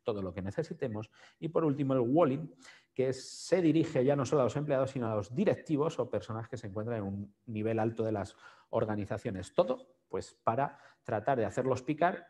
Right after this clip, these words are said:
y que se instale un malware o que nos den directamente los datos a través de esa ingeniería social. Pero como digo, tenemos otras tipologías en las que podemos adentrarnos, como es el vishing, lo que hemos visto de voip,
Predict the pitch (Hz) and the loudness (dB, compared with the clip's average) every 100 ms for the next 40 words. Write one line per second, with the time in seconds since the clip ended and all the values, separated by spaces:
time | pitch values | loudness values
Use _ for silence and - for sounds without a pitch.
0 | - 127 127 135 120 110 101 117 120 127 | -6 -6 -2 -2 -2 -6 -2 0 0 0
1 | 147 151 170 175 110 101 95 92 104 107 | 0 2 2 0 -4 -4 -4 -4 -4 -4
2 | 98 95 101 113 78 78 76 - - - | -4 -6 -4 -6 -6 -10 -12 -14 -18 -10
3 | 82 85 85 95 - 98 92 98 85 95 | -8 -8 -8 -10 -10 -14 -10 -10 -6 -6
4 | 101 - - - - 85 - 65 - _ | -8 -12 -20 -20 -10 -10 -6 -8 -10 _
5 | - - - 127 151 156 175 165 - - | -20 -16 0 4 6 8 8 8 4 -6
6 | - - _ _ _ _ _ - - 117 | -16 -20 _ _ _ _ _ -16 -4 0
7 | 127 131 123 135 - 117 127 123 101 - | 2 2 2 2 0 0 2 2 0 2
8 | 117 104 - 98 104 117 120 117 139 170 | 0 0 -2 0 0 0 -2 2 2 0
9 | 156 104 107 101 110 143 170 233 247 - | -2 -4 -4 -2 -4 -4 -4 -6 -8 -12
10 | - 98 110 107 123 131 110 95 92 98 | -8 -4 -4 -2 -4 -4 -4 -2 -2 0
11 | 110 107 | 0 2